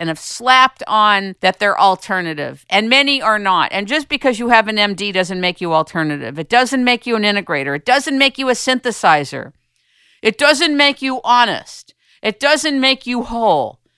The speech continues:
You can package yourself as such. It doesn't mean that. It doesn't even mean you're current or that you cross-pollinate your knowledge with other areas in health and wellness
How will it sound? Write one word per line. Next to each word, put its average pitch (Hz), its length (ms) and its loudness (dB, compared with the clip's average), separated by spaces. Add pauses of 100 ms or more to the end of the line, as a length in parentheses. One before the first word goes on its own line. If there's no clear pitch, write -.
(200)
You 294 200 -4
can 254 200 -4
package 262 540 0
yourself 285 460 0
as 269 100 -4
such. 269 400 2
It - 180 -14
doesn't 240 480 0
mean 233 280 -4
that. 135 300 -6 (680)
It 214 160 -6
doesn't 294 320 2
even 254 280 -2
mean 269 200 -2
you're 247 140 2
current 208 640 -2 (360)
or 226 100 4
that 233 240 0
you 233 80 -10
cross-pollinate 269 1040 0
your 208 120 -4
knowledge 233 560 2
with 190 180 -2
other 240 340 4
areas 233 480 2
in 180 100 -10
health 220 380 0
and 185 160 -8
wellness 208 560 -2